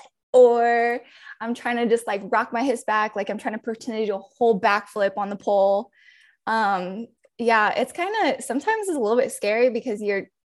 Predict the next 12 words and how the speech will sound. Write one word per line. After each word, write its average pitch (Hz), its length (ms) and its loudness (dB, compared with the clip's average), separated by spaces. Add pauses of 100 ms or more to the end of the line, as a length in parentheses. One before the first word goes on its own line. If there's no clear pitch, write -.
flying 220 440 -4
blind. 208 560 -2 (560)
Um, 214 420 -6
but 214 120 -6
that's 214 180 -4
kind 349 200 0
of 226 60 2
the 226 40 -10
fun 208 180 -2
of 185 100 -4
it. 185 260 2
So 214 240 4